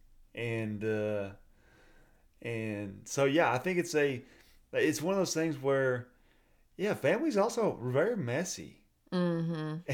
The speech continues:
Speaker 1: And it's not this picture perfect, we're sitting at the family table and we eat with our,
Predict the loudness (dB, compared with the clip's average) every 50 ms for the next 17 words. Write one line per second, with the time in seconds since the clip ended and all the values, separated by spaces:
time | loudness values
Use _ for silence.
0 | 0 2 2 2 2 2 2 0 -2 -4 -6 -6 -4 -2 -2 -2 0 -2 -2 -4
1 | -6 _ _ _ -4 -2 -2 -2 0 0 0 0 0 2 0 0 0 0 -2 -4
2 | -4 -2 -4 -4 -4 0 -2 -2 -2 -2 -8 0 0 0 2 2 -2 -4 -2 2
3 | 4 4 4 4 4 4 4 4 2 0 -2 -2 -2 -4 -4 -4 -2 -2 -2 -2